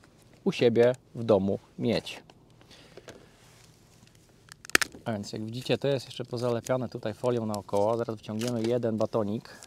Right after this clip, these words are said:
Jeden batonik wygląda tak. To ma dwieście siedemdziesiąt kilokalorii. Zobaczcie, jest to bardzo poręczne, bardzo mało miejsca zajmuje i co najistotniejsze, ma bardzo długi termin przydatności. Ja wiem, że to pewnie nie jest coś, co będziecie jeść na co dzień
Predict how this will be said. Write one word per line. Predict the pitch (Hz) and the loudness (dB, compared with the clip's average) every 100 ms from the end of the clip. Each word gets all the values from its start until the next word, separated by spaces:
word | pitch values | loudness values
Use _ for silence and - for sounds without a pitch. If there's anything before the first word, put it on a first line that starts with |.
| - 123 | -10 -6
Jeden | 131 139 | -2 0
batonik | 117 127 127 | 0 0 -2
wygląda | 110 113 113 107 | -2 0 2 2
tak. | - 98 113 - - - - - - - - - - - - - - - | 2 2 0 -6 -20 -20 -20 -20 -20 -20 -20 -20 -20 -20 -20 -20 -20 -2
To | 135 | 2
ma | 131 | 2
dwieście | 120 135 131 | 2 0 -2
siedemdziesiąt | 120 117 120 123 | -2 -2 -2 -6
kilokalorii. | 113 123 - 107 98 - - - - - | -6 -4 0 0 0 -4 -16 -20 -16 0
Zobaczcie, | 139 165 - 98 - - - | 4 4 4 -4 -4 -18 -8
jest | - - | -6 -2
to | 123 | 6
bardzo | 151 170 | 6 6
poręczne, | 160 143 117 - 110 | 4 4 4 2 2
bardzo | 120 151 151 | 4 4 6
mało | 143 139 | 6 6
miejsca | 139 151 - | 4 2 2
zajmuje | 123 120 120 | 4 6 4
i | 113 | 2
co | 117 143 | 2 2
najistotniejsze, | 147 151 139 147 - 147 143 - 127 151 - | 4 4 4 4 4 0 2 2 2 0 -6
ma | 123 | -6
bardzo | 120 135 147 143 | 4 6 6 6
długi | 131 131 135 | 6 4 4
termin | 123 127 127 | 2 2 0
przydatności. | 123 120 113 113 101 - - - | 0 0 2 2 -2 -4 -14 0
Ja | 117 135 | 4 6
wiem, | 147 147 | 8 6
że | 127 117 110 - - - - | 6 6 6 0 -20 -20 0
to | 160 | 4
pewnie | 156 156 156 | 8 8 8
nie | 170 185 | 8 8
jest | 175 - - - - - - | 6 2 -10 -18 -20 -20 0
coś, | 175 180 175 | 6 6 4
co | - 147 | 2 4
będziecie | 143 143 - 135 | 6 4 4 6
jeść | 143 160 - - | 8 6 4 2
na | 147 | 0
co | - 160 151 | 4 6 6
dzień | 107 107 139 | 6 2 0